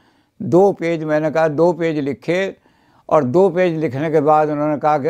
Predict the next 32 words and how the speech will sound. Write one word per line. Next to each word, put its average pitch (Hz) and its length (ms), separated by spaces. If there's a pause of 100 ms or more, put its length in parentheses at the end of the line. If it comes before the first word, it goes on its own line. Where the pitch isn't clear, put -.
(140)
actually 165 560 (640)
दीनदयाल 170 640
उपाध्याय 151 600
जो 156 180
अपने 147 280
इंटीग्रल 151 640
ह्यूमनिज्म 147 720
के 147 220
में 139 240
कहना 151 340 (280)
चाहते 143 360
थे 151 280
कि - 880
हमने 147 380
मानवता 147 580
को 131 160
कैसे 156 320
दुनिया 139 360
के 143 120
अंदर 135 340
स्थापित 131 440
करना 135 340
है, 151 280 (520)
उस 160 240
इंटीग्रल 160 800
ह्यूमनिज्म 151 600
को 151 400 (400)
इन्होंने 165 440
इस 131 120
किताब 143 380
के 156 100
अंदर 147 360